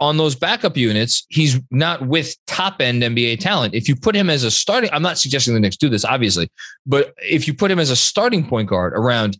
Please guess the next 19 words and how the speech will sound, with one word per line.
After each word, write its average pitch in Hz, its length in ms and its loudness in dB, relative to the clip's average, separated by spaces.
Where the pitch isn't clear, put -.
with 120 180 0
top 139 300 -2
end 120 220 2
N 117 140 2
B 117 120 2
A 113 100 0
talent, 104 420 -2
and 123 80 0
he's 139 220 2
not 170 260 -2
really 151 360 0
initiating 135 580 0
the 110 60 0
offense 104 380 0
as 95 120 -4
much, 95 220 2
and 127 120 0
you 127 140 2
have, 139 460 0